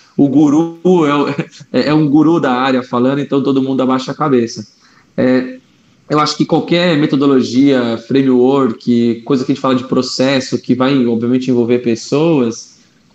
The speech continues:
é, ele surgiu por algumas dores, algum motivo, algo motivou a construção daquilo, aquele grupo de pessoas ou aquela pessoa a construir aquilo,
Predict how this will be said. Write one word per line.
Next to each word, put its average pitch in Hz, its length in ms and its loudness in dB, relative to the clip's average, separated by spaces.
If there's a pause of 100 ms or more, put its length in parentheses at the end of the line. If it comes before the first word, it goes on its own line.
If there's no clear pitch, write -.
(220)
é, 131 320 0
ele 165 140 2
surgiu 175 600 0
por 185 140 0
algumas 151 420 0
dores, 185 460 2
algum 139 300 0
motivo, 151 560 0
algo 143 200 0
motivou 147 580 0
a 160 40 0
construção 139 560 -4
daquilo, 143 580 0
aquele 131 240 0
grupo 139 220 0
de 127 100 0
pessoas 127 440 0
ou 131 80 0
aquela 131 200 -2
pessoa 123 380 0
a 117 40 -4
construir 127 540 0
aquilo, 156 440 -2